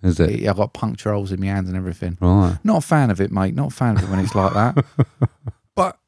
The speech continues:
Speaker 2: it's also coincided, mate, with, I mean, I don't, I don't want it to be like a therapy session,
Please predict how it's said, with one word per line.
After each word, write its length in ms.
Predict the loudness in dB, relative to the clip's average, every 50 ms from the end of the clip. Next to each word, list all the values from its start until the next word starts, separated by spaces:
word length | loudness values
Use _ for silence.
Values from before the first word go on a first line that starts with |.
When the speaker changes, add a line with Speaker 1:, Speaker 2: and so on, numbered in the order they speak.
| _ _ -10
Speaker 2:
it's 160 | -4 -2 0
also 260 | 0 0 0 0 0
coincided, 720 | 0 0 0 0 2 2 0 0 0 0 0 2 0 0
mate, 240 | 0 0 0 0 -2 -6 -6
with, 340 | -4 -2 -2 -2 -2 -4 -4
I 60 | -2
mean, 260 | 0 0 0 0 -2 -6 _ _ _ _ _ _ -8
I 60 | -6
don't, 180 | -4 -2 -2 -2
I 100 | -2 -4 -6 -10 -18 _ _
don't 120 | -4 -4 -2
want 140 | -2 -2
it 40 | -4 -6
to 120 | -8 -10 -6
be 120 | -4 -2
like 160 | -2 -2 -4
a 40 | -6
therapy 420 | -4 -2 0 0 0 -2 -4 -10 -12
session, 460 | -8 -6 -6 -6 -4 -6 -6 -6